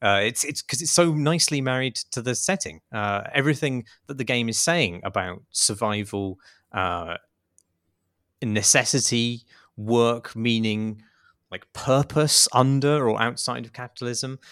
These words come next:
It's, it's, it's a really passionate game. Uh, it's a passionate, obviously, about capitalism's inhumanity, but, uh, it's, but it's not just, like, a sort of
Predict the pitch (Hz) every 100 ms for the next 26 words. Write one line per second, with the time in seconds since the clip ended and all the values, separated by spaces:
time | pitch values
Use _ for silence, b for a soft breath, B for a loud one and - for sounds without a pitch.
0 | B B 131 135 - 156 160 - 135 143
1 | 135 226 160 - 131 - 139 113 104 104
2 | 131 143 - 120 107 104 101 95 104 -
3 | - 139 139 135 123 120 113 107 98 95
4 | 98 - 113 - 104 95 95 92 - -
5 | b b - 113 107 107 92 98 - 170
6 | 160 b b - 139 139 143 156 - 151
7 | - _ _ 151 147 147 151 175 165 -
8 | 147 - 139 117 117 110 104 139 104 101